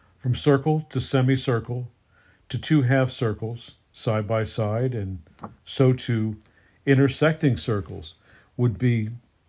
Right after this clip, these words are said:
only progressive steps that we can obtain or ascertain at this point. So we obtain in this interlacing, the pointed arc of the Gothic, a new form for the stonemason to behold.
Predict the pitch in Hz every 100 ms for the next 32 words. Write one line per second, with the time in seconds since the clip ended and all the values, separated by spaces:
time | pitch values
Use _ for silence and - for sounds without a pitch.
0 | _ _ - 139 156 131 - 101 135 120
1 | 131 - 131 131 - - 113 113 104 107
2 | 92 - 147 135 92 _ _ _ _ _
3 | 110 117 113 - 87 151 156 104 - 80
4 | - 90 80 - _ _ _ _ _ -
5 | - - _ - - 143 147 139 - 156
6 | 175 180 139 131 127 123 - - _ -
7 | 143 160 131 117 120 117 117 120 110 _
8 | _ _ _ _ - - 143 151 156 156
9 | 117 113 120 - 104 101 95 117 127 -
10 | - - _ _ _ _ - _ 113 110
11 | 127 165 156 - 127 123 123 127 - _
12 | 113 104 - - 123 131 104 101 95 -
13 | 95 104 104 82 - -